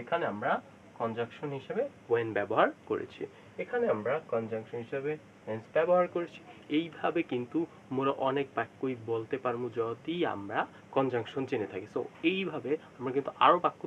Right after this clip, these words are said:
তৈরি করতে পারবো এবং আরও কিছু মজাদার কনজাংশন শিখবো, যেইটা আমাদের সবচেয়ে কাজে আসে। So পুরো ভিডিও দেখতে থাকো এবং নতুন কিছু কনজাংশন শিখো, যেটার মাধ্যমে তোমার ইংলিশ স্পিচকে অনেক বড় করতে পারবে। Your speech is full and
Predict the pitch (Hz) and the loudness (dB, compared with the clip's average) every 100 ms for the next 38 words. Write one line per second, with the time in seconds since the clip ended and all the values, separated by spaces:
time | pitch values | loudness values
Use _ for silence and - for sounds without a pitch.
0 | 165 156 147 151 147 139 160 - 131 160 | 0 0 0 -2 -2 0 0 2 0 0
1 | 196 190 113 107 113 - 151 160 185 185 | 0 0 2 0 -2 4 4 6 2 -2
2 | 180 - 160 139 120 - 160 180 120 107 | -8 -8 -6 -6 -6 2 2 2 -2 0
3 | 151 - - - - 160 - 185 - - | 0 0 -16 -4 -2 -2 -2 -2 2 6
4 | 110 110 110 175 185 - - 156 147 233 | 6 6 0 -2 -4 -10 4 4 4 2
5 | 240 214 208 208 196 196 190 190 180 185 | 2 0 0 2 2 2 -2 -6 -4 -4
6 | 180 - - 135 135 131 - - 139 147 | -4 -8 -2 0 2 -2 -8 -4 0 2
7 | 160 190 190 185 151 165 - 120 120 180 | 2 0 0 -2 -4 -4 0 0 2 0
8 | 185 190 190 180 170 135 135 147 160 160 | 2 0 0 -4 -2 -2 0 -2 -2 -4
9 | 120 110 120 143 - - - 165 - 117 | -6 -6 -4 -6 -6 -10 -8 -8 -4 -4
10 | 117 117 - 127 165 190 196 185 180 180 | -2 -6 -4 0 2 2 2 2 0 0
11 | 185 - - 143 156 160 - 185 170 180 | -4 -8 -4 2 2 0 -2 -2 0 -4
12 | 160 - - - - - - - 165 175 | -6 -14 -20 -20 -20 -20 -20 -4 0 2
13 | 180 175 - - 107 110 117 | 2 -2 -6 -4 -2 -2 -2